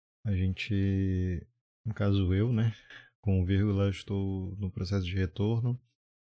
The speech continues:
Pra quem tá chegando aí um pouquinho atrasado,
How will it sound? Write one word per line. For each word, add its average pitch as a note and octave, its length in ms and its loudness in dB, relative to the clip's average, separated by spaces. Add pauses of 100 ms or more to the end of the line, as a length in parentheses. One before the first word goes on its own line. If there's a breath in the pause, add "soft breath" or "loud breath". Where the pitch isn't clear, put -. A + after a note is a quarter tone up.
Pra G2 340 -2
quem G2 500 0
tá G2 160 -4
chegando F#2+ 540 2
aí F#2+ 300 4
um F#2 80 -2
pouquinho F#2+ 280 -6
atrasado, G#2 600 -2